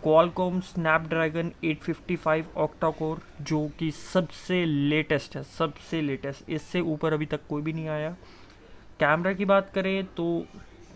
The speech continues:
ड्यूल कैमरा है बै-, पीछे में, फ़ोर्टी एट प्लस फ़ाइव मेगापिक्सल का, थर्टी सेवन हंड्रेड एम ए एच की बैटरी है, फि-, फिंगरप्रिंट सेंसर on board है, दो वेरिएंट आते हैं, सिक्स जी बी,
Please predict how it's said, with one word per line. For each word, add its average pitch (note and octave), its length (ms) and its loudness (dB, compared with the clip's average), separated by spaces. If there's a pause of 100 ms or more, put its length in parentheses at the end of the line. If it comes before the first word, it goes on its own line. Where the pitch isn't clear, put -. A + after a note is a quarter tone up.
(180)
ड्यूल E3+ 240 6
कैमरा F3+ 360 2
है F3 160 0
बै-, E3+ 260 -2 (100)
पीछे E3+ 260 -4
में, F#3+ 220 0 (600)
फ़ोर्टी E3 400 4
एट F#3 180 -4
प्लस E3+ 200 0
फ़ाइव D#3+ 380 2
मेगापिक्सल E3+ 560 -2
का, F#3 420 0 (120)
थर्टी D#3 160 -6
सेवन E3+ 520 -2
हंड्रेड E3+ 300 0
एम D#3 220 0
ए D#3+ 80 2
एच D3+ 120 -4
की D#3+ 140 -4
बैटरी D3 380 0
है, F#3+ 260 0 (920)
फि-, E3 400 2
फिंगरप्रिंट F#3 580 0
सेंसर E3+ 580 -2
on D#3 220 -2
board E3+ 220 0
है, E3+ 300 -2
दो F3 160 2
वेरिएंट F3+ 420 0
आते F3 200 -4
हैं, F3+ 280 -4
सिक्स D#3+ 420 -6
जी E3+ 140 2
बी, F3 300 -2